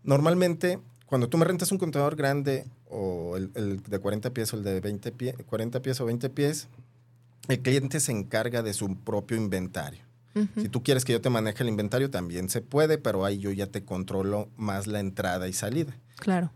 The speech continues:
Speaker 1: Ahorita te estoy hablando que, ahorita lo que te comentaba es de que por eso el cliente tiene veinticuatro horas para poder, eh, entrar o salir de nuestras instalaciones, cuando tú tienes rentado por completo un,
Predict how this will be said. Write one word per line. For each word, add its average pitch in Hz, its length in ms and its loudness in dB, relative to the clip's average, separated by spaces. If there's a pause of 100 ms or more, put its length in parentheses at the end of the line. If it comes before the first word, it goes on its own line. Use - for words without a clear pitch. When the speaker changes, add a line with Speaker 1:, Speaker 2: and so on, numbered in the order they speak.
Speaker 1:
Ahorita 107 220 -4
te - 60 -6
estoy 117 180 2
hablando 117 340 2
que, 113 200 0 (460)
ahorita 110 260 -2
lo 107 120 -2
que 104 80 -6
te 98 120 -8
comentaba 107 560 -2
es 104 100 -2
de 104 100 -6
que - 80 -14
por 92 160 -6
eso 104 100 -4
el 101 80 -6
cliente 101 260 -4
tiene 104 220 -2
veinticuatro 101 800 -4
horas 101 240 -2
para 85 260 -6
poder, 85 520 -6 (180)
eh, 85 240 -20 (340)
entrar 95 480 -2
o 98 60 -4
salir 85 420 -6
de 92 140 -6
nuestras 85 360 -8
instalaciones, 117 720 -4 (300)
cuando 101 300 -2
tú 107 180 -2
tienes 107 300 -2
rentado 101 440 -2
por - 200 -8
completo 92 480 -8
un, 90 440 -8